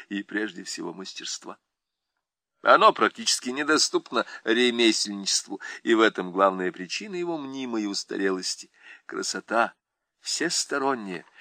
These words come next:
с какой стороны и с каким настроением, и кто угодно, ни смотри, всё будет ладно, вот это и есть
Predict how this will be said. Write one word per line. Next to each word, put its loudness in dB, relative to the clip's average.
с -4
какой 6
стороны -2
и -4
с 0
каким 0
настроением, 0
и 6
кто 6
угодно, 6
ни 0
смотри, -2
всё 0
будет -4
ладно, 4
вот 0
это -6
и -8
есть -8